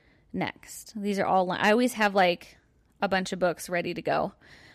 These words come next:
Um, okay, so first one, and I'm not gonna give you a synopsis. I'm just gonna give you what I know. Um, it's called Once Upon an Irish Summer, and it is written by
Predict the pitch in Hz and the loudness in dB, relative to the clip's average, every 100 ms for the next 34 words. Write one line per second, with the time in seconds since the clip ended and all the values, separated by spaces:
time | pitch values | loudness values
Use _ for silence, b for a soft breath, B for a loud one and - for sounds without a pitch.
0 | B 202 202 190 202 208 175 196 - 226 | B 2 2 2 -2 -2 -2 -4 2 2
1 | 220 247 254 294 320 - - 208 202 208 | 2 2 2 4 0 -4 -4 2 2 4
2 | 196 214 220 202 196 202 196 196 202 b | 2 2 0 0 0 0 2 0 -2 b
3 | b b b b b - 202 - 214 190 | b b b b b 0 0 0 -2 0
4 | 180 - 254 254 - - 202 196 - 190 | 0 0 2 2 -2 -4 -4 -4 -4 -4
5 | 185 185 190 185 180 180 175 170 202 226 | -2 -2 0 2 0 0 -2 -2 -2 -6
6 | b b 214 208 185 180 190 _ - - | b b 2 2 2 -2 -8 _ -10 -4
7 | 220 208 190 190 214 262 - 262 - 208 | 2 2 2 0 2 0 -2 -2 -2 2
8 | 202 196 - 190 - 185 185 196 196 190 | 2 2 0 -4 -2 0 2 2 -2 -4
9 | - - - - 160 127 143 214 208 - | -10 -12 -8 -4 -2 -2 -4 -6 -6 -4
10 | 208 208 196 202 - 214 208 202 190 185 | -2 0 -2 -4 -2 -2 0 2 2 4
11 | 190 | 2